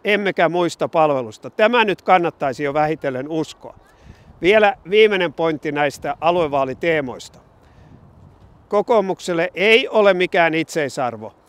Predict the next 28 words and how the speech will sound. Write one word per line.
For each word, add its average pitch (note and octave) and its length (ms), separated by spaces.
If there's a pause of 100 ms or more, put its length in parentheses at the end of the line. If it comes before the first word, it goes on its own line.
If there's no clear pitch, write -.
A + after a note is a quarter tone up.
(160)
että F3+ 380 (140)
yksityinen F3+ 540
sektori D#3 420
on D3 80
mukana D#3 420 (200)
tuottamassa D#3+ 540
palveluita. C3+ 580 (600)
Mutta F#3 500 (760)
me F3+ 140
olemme G3+ 260
lähteneet F#3+ 500
siitä, D#3+ 440
että E3 260
jos A3 420
ei F#3+ 200
julkinen F#3 520
sektori F3+ 560 (200)
pysty A3 560 (640)
hoitotakuuajassa G3+ 960
itse F3 240
palveluita F3 580
tuottamaan, G3 640
niin F#3+ 140
silloin G#3 300
niillä F3+ 200
pitäisi E3+ 340
olla E3+ 160
velvoite F#3+ 640